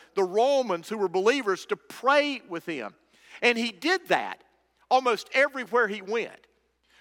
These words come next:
We see him asking the Corinthian believers, the,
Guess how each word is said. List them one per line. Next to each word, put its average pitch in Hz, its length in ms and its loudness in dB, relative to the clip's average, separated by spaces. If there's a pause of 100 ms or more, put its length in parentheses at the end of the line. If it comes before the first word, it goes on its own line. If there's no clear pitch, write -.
We 247 160 0
see 269 300 -4
him 240 260 2
asking 240 560 0 (340)
the 190 120 -4
Corinthian 240 680 -2
believers, 175 560 0
the, 151 160 -4